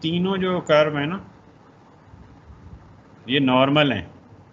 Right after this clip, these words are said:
इनका अगर मैं यहाँ से एक line draw करूँ ये center में, तो इन सब का जो है mean, median, mod same है, तो ये normal curve हैं। लेकिन जो difference है इनमें वो ये है कि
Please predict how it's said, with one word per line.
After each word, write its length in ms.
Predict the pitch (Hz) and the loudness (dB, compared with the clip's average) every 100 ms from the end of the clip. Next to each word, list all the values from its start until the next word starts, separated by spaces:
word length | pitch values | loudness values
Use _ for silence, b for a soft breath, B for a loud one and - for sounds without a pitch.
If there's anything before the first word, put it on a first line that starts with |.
| - | -10
इनका 340 | 123 127 147 143 | -8 -4 -2 -2
अगर 200 | 143 139 | -2 -4
मैं 140 | 139 | -4
यहाँ 320 | 131 131 139 | -4 -4 -6
से 140 | 135 143 | -6 -8
एक 100 | 127 | -6
line 520 | 123 127 135 135 135 | -6 -4 -4 -4 -4
draw 200 | 123 127 | -2 -2
करूँ 600 | 127 127 131 139 139 143 | -2 -6 -4 -4 -4 -4
ये 80 | 131 | -4
center 360 | 120 113 113 107 | -4 -4 -4 -4
में, 120 | 98 - - - - - - - - - | -6 -8 -18 -20 -20 -20 -20 -20 -20 -10
तो 240 | 131 135 135 | -6 -4 -4
इन 160 | 131 | -4
सब 280 | 135 147 143 | -2 -2 -2
का 120 | - 170 | 0 0
जो 140 | 156 | 2
है 160 | 151 160 | 0 2
mean, 340 | 147 156 156 | 2 2 2
median, 340 | 143 139 147 | 2 2 0
mod 260 | 139 135 143 | 2 0 -2
same 360 | - 135 131 117 | -2 0 2 0
है, 80 | 95 - - | -4 -10 -14
तो 80 | - | -8
ये 400 | 123 139 147 151 | -4 0 0 0
normal 480 | 131 123 131 147 139 113 - | 0 -2 0 0 -2 -4 -2
curve 240 | 120 110 | 0 0
हैं। 80 | 95 | -4
लेकिन 460 | 104 139 175 170 127 - - - B B B B - - | -4 -4 -4 -6 -8 -14 -20 -20 B B B B -20 -4
जो 160 | 127 123 | -2 2
difference 580 | 123 123 170 208 196 | 2 4 4 4 2
है 180 | 165 151 | 2 2
इनमें 380 | 143 131 135 160 | 2 -2 -4 -6
वो 160 | 151 139 | -6 -4
ये 200 | 139 147 | 0 0
है 320 | 143 143 160 | 0 -2 -4
कि 160 | 156 | -6